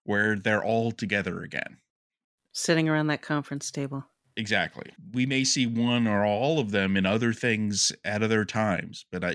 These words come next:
Speaker 1: I don't think we'll ever see the Next Generation together.
Speaker 2: Right.
Speaker 1: We're gonna see them in episode eight, nine, and ten. And that's, that's that. So, you know, enjoy it while you got it, I think is the <laughs> message there.
Speaker 2: <laughs>
Speaker 1: Um, and I'm enjoying it.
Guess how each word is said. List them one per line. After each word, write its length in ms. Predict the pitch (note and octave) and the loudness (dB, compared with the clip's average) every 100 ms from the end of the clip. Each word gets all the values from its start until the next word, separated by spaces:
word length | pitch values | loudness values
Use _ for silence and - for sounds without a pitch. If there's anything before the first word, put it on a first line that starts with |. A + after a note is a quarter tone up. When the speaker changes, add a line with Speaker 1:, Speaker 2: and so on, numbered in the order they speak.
| - | -2
Speaker 1:
I 140 | G2+ | 0
don't 240 | G#2 A2 A2+ | 2 0 0
think 220 | A#2 G#2 | -2 0
we'll 160 | G#2 G2+ | -2 0
ever 200 | G#2 G2+ | 2 2
see 340 | - A2 F#2 | 2 2 0
the 140 | F2 F#2 | -2 0
Next 300 | G2 F#2+ - | 0 -2 -4
Generation 640 | G2+ F#2+ F#2 F#2 F2 F2+ | -2 -2 -4 -4 -6 -8
together. 520 | - F#2 F2+ - - _ _ _ _ _ | -10 -6 -6 -6 -18 _ _ _ _ _
Speaker 2:
Right. 340 | E3+ C#3 - - - | 2 2 2 -10 -8
Speaker 1:
We're 120 | G2+ | -4
gonna 200 | G2+ F#2+ | -2 -2
see 160 | - G2+ | 0 0
them 220 | F#2 F2+ | 0 -2
in 120 | F2+ | -2
episode 440 | F#2 F#2 - F#2 - | -2 -2 -4 -2 0
eight, 240 | A2 C#3 | -2 0
nine, 200 | A#2 A2+ | -2 0
and 100 | A2+ G2+ | 0 -2
ten. 260 | F2+ - _ | -6 -6 _
And 220 | F2+ F2 F2+ | -8 -4 0
that's, 420 | G2 - - - - | 0 0 -2 -2 0
that's 280 | C3+ C#3 | -2 0
that. 340 | - D#3 - - | -2 -2 -2 -4
So, 380 | G2 F#2+ F#2 F#2 _ - | -2 0 -2 -6 _ -18
you 80 | F#2+ | -16
know, 160 | - G#2 _ _ G#2+ | -16 -20 _ _ -14
enjoy 280 | G#2+ G#2+ | -2 0
it 100 | B2+ | 0
while 160 | A2+ A#2+ | 0 -2
you 80 | A#2 | 0
got 240 | A#2 D3+ | -2 -2
it, 120 | - _ _ | -6 _ _
I 100 | - | -8
think 340 | - G2+ G#2+ G#2 | -8 -6 -6 -6
is 260 | F#2+ - - | -4 -4 -4
the 80 | |
<laughs> 0 | |
message 480 | G2 G2 - A2 - | -6 -2 -2 0 -4
there. 360 | - - - - _ _ _ D#4+ | -2 -4 -4 -8 _ _ _ -12
Speaker 2:
<laughs> 60 | - - - - - _ _ - | -10 -14 -16 -14 -18 _ _ -6
Speaker 1:
Um, 320 | G2 G2+ G#2 F#2+ | -2 0 0 0
and 120 | A2 | 0
I'm 180 | B2 F#3+ | 0 0
enjoying 360 | G3 F2+ - | 0 -2 -4
it. 140 | F#2 | -6